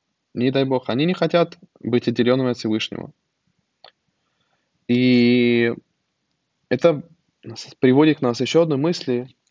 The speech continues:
о смысле цдаки. Цдака в переводе с иврита это справедливость. Всевышний даёт нам имущество, даёт нам финансовые возможности для того, чтобы мы правильно их использовали, чтобы мы делали цдаку,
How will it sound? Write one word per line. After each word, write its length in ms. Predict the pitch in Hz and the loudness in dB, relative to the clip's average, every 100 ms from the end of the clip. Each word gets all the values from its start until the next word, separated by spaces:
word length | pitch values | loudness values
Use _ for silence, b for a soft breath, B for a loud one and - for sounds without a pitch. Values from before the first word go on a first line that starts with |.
| _ _ _ | _ _ _
о 140 | - 127 | -12 -8
смысле 400 | 143 151 - 131 | -2 -2 0 -4
цдаки. 500 | 113 113 - 104 - _ - | -2 -4 -4 -10 -10 _ -20
Цдака 640 | 113 123 127 185 190 185 | -6 -4 0 2 2 -2
в 120 | 202 - | -10 -4
переводе 420 | 127 123 135 127 | -2 0 0 -2
с 120 | - | -4
иврита 360 | 127 147 165 123 | -2 0 -2 -6
это 200 | 120 120 | -8 -10
справедливость. 880 | - 127 120 117 117 92 95 - _ _ _ _ b b b b b b b _ _ _ _ _ | -4 2 2 2 0 -2 -12 -16 _ _ _ _ b b b b b b b _ _ _ _ _
Всевышний 460 | - - 131 185 170 | -12 0 2 2 2
даёт 340 | 131 127 170 | 2 2 2
нам 200 | 143 127 | 0 -2
имущество, 540 | 131 170 208 156 - 117 | -2 -4 -4 -8 -8 -6
даёт 260 | 113 127 | -2 -2
нам 340 | 131 117 101 127 _ | -2 -6 -6 -14 _
финансовые 480 | 123 127 147 143 | -4 -2 0 -2
возможности 560 | 120 127 156 147 127 - | -2 -4 -4 -6 -10 -12
для 160 | 110 110 | -8 -2
того, 160 | 123 | -2
чтобы 200 | 147 127 | -2 -6
мы 60 | 120 | -2
правильно 320 | 156 165 151 | 0 2 0
их 140 | 131 | -4
использовали, 320 | 131 - 123 107 | -8 -6 -4 -4
чтобы 240 | 113 120 | -6 -4
мы 140 | 143 165 | -4 0
делали 260 | 151 143 | 2 0
цдаку, 480 | 139 143 139 135 123 | -2 -4 -4 -4 -6